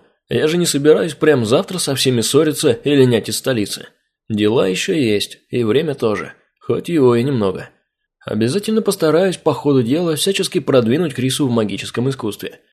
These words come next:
Она и сейчас представляет из себя такого специалиста, какими не очень разбрасываются. А через некоторое время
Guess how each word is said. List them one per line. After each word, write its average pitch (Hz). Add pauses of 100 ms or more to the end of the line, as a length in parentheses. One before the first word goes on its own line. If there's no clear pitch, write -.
(180)
Она 175
и 220
сейчас 190
представляет 127
из 110
себя 135
такого 131
специалиста, 117 (260)
какими 151
не 190
очень 131
разбрасываются. 123 (220)
А 107
через 135
некоторое 135
время 113